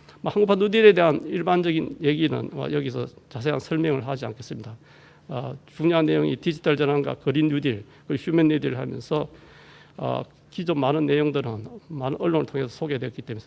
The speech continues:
생략하도록 하겠습니다. 그래서 이러한 그 국가적 전략 속에서 우리 농업, 농촌에 대한 어떤 새로운 변화를 생각한다면 우리 농업, 농촌에 대한, 아, 가치관의 변화라든지 비대면의 성격이라든지,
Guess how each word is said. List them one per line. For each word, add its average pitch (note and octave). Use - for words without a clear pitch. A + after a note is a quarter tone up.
생략하도록 A#2
하겠습니다. G#2+
그래서 -
이러한 A3
그 F#3
국가적 G#3+
전략 F#3+
속에서 E3
우리 F3
농업, G3+
농촌에 G#3
대한 B2
어떤 D3
새로운 G#3
변화를 D3
생각한다면 C#3+
우리 D3+
농업, F3+
농촌에 E3+
대한, C3+
아, B2+
가치관의 D#3
변화라든지 B2
비대면의 D#3+
성격이라든지, B2+